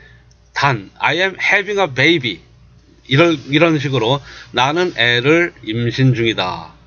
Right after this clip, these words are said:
임신 중이다라고 할 때는 애를 베고 있다는 뜻에서 have가 가능한데, 아이엔지를 써서 가능한데,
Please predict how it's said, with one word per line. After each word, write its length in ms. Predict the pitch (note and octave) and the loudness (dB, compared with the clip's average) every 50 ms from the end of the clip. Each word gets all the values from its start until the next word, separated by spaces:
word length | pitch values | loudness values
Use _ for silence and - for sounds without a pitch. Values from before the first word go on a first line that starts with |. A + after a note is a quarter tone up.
| _ - - _ _ - | _ -20 -20 _ _ -10
임신 580 | - A2+ A2+ B2+ C3 B2+ - C#3 C3+ C3 B2+ A2+ | -6 -4 0 2 2 0 2 2 2 2 2 2
중이다라고 540 | A#2 B2 B2 A2+ A#2+ A#2 A2+ A#2 A2 G#2+ A2 | 0 -2 0 0 0 0 0 0 -2 -4 -4
할 160 | G#2+ G2+ - | -6 -6 -6
때는 320 | - A2 B2 D3 D#3+ D#3+ - - - - - - - - | -8 -4 -2 -2 -2 -4 -6 -10 -20 -20 -20 -20 -12 -4
애를 340 | - G#2+ A#2 A#2 C3 C3 B2+ | -2 0 2 2 2 0 0
베고 360 | B2+ A2+ G#2 A2 B2+ C3 B2 | 0 -2 -2 0 2 2 0
있다는 340 | A#2+ B2 - A#2+ A2+ A2 G#2+ | 0 0 -4 -4 -4 -4 -6
뜻에서 500 | - G#2+ G2+ - A2+ G2+ A#2+ B2+ B2 B2 | -8 -10 -8 -6 -6 -4 -2 -2 -4 -4
have가 500 | A#2+ - - A#2 A#2+ A2+ A2+ A#2 A#2+ G#2 | -4 -4 -2 -2 -2 -2 -4 -8 -10 -8
가능한데, 580 | - G#2+ G#2+ G#2 G#2 G2 G2+ G2+ F#2+ G2 G2 F#2 | -6 -8 -8 -6 -8 -10 -10 -10 -8 -6 -6 -4
아이엔지를 460 | D#2+ F#2 G#2 A2 A2 A2 G#2 G#2 G2 | -2 -2 -2 -2 -2 -6 -8 -10 -10
써서 260 | - A2+ - - G#2+ | -12 -12 -12 -12 -12
가능한데, 580 | - G#2 G2 G2 F#2+ F#2 F#2+ F#2 - C3+ C#3 | -10 -10 -12 -10 -12 -12 -8 -4 -2 -2 -4